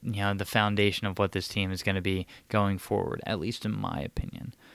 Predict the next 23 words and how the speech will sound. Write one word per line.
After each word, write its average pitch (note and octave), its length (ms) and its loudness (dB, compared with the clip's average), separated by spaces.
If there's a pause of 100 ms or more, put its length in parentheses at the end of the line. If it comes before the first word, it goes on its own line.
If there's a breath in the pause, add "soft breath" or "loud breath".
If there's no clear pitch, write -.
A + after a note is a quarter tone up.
(360 loud breath)
Um, A2+ 420 6
but - 120 -4
that D#3+ 180 -2
wasn't E3 340 8
it D3 240 4
for E3 140 4
Monday. A#2+ 360 8
There G#2+ 120 6
was G#2+ 140 2
also A#2+ 420 6
a G#2 160 4
trade. C#3 500 4
We A2+ 160 2
saw A2 280 4
Ryan G#2+ 280 4
Hartman G#2 380 2
go G#2 400 6
away B2+ 520 8
to A2+ 180 -2
Dallas, D3 500 4 (180)
uh, G2+ 300 2
for G2+ 460 2
center A2 420 4